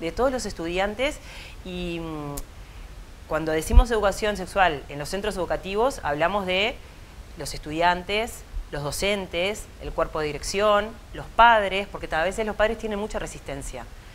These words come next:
"No, eso lo enseño en casa". Digo, bueno, pero date la oportunidad de venir, escuchar qué es sexualidad, qué es un taller de educación sexual, entonces vas a entender que no,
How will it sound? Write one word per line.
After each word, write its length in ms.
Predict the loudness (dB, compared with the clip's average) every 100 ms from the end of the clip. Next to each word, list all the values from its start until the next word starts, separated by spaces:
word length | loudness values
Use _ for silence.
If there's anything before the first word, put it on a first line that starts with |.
| -14 -2
"No, 160 | 2 2
eso 160 | 2
lo 80 | 2
enseño 240 | 0 -2
en 60 | 0
casa". 360 | 2 2 -2 -12 -14 -14 -14 -4
Digo, 120 | 2
bueno, 220 | 2 2 -2
pero 260 | 2 2 2 -8 -14 -12 -12 -2 4
date 220 | 4 4
la 60 |
oportunidad 840 | 0 -2 -4 -2 4 6 6 4 0 -8
de 320 | -2 0 -2 -4 -12 -16 -16 -16 -14 -10
venir, 540 | -6 -4 -2 -2 -4 -10
escuchar 580 | -14 -12 -2 4 4 4
qué 280 | -2 0 0
es 80 | -2
sexualidad, 760 | 4 4 4 2 6 6 4
qué 120 | 0 -2
es 120 | -2
un 80 | -6
taller 300 | -4 -2 0
de 60 |
educación 320 | 0 -4 -8
sexual, 460 | -8 -8 0 2 2
entonces 280 | -2 -2 -2
vas 140 | -2
a 40 | -2
entender 440 | -2 2 2 2 -2 -12 -10 -6
que 100 | -4
no, 480 | 0 2 4 2